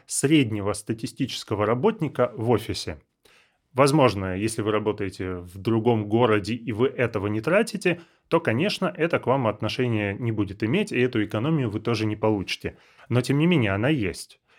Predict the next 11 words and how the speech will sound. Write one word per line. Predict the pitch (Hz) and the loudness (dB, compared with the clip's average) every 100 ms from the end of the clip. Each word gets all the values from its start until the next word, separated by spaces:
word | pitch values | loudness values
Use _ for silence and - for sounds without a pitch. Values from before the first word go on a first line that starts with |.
| - | -4
И | 107 104 104 | 0 2 2
глядя | 107 120 98 | 4 4 4
на | 98 | -2
своих | 95 110 104 - | -4 -2 -2 0
коллег, | 98 120 214 - _ - | 0 2 0 -4 _ -2
эм, | 104 101 95 | 0 0 -2
когда | - 104 92 | -4 -4 -2
я | 98 | -2
работал | 98 98 95 95 | -2 -2 -4 -4
в | 120 | -4
офисе, | 190 147 - 139 | -6 -8 -6 -6